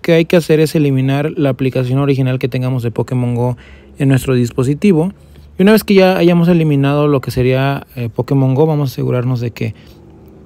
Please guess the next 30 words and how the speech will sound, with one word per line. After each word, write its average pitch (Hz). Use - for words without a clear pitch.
sí, 147
no, 127
ya 123
no 120
lo 117
tenemos. 165
Vamos 202
a 220
entrar 147
a 123
la 123
siguiente 139
página. 139
El 143
enlace 160
tal 165
vez 165
no 151
te 160
lo 139
puedo 139
dejar 123
en 123
los 107
comentarios 120
o, 104
o 117
en 117
la 113
descripción, 127